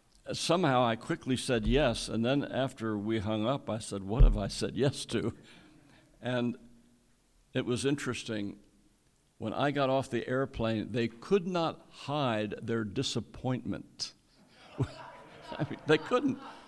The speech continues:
I mean, they're expecting this great man of God, this tremendous teacher who really had the anointing and teaching in a phenomenal way. And then Bill Pepper gets off the airplane. "Who is this?" Well,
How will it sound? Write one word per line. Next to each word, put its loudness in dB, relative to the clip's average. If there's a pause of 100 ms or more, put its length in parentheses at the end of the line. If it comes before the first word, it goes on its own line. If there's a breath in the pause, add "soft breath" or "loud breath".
I 4
mean, 4
they're 4
expecting 2
this 2 (240 loud breath)
great 0
man 2
of -2
God, 2
this -4
tremendous 2
teacher 2 (520 loud breath)
who 4
really 4
had -2
the 4
anointing 2
and 0
teaching -2
in -2
a -4
phenomenal -2
way. -2 (180 loud breath)
And 0
then 2
Bill 2
Pepper -6
gets -8
off -6
the -8
airplane. -6 (320 soft breath)
"Who -8
is -6
this?" -8 (640 loud breath)
Well, 2